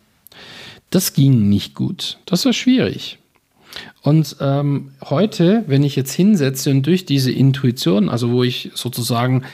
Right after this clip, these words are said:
immer in einem Zustand schreibe, in dem ich, äh, mich mit meinem Avatar verbunden fühle,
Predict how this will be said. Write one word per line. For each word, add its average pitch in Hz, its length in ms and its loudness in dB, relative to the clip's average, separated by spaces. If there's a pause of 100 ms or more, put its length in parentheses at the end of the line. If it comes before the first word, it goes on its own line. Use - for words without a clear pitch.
(140)
immer 196 200 4
in 180 80 2
einem 135 260 2
Zustand 156 460 0
schreibe, 160 500 0 (340)
in 131 100 2
dem 135 220 6
ich, 135 300 0
äh, 117 160 -2
mich 127 260 2
mit 135 120 4
meinem 120 280 2
Avatar 123 380 0
verbunden 208 520 -2
fühle, 135 460 2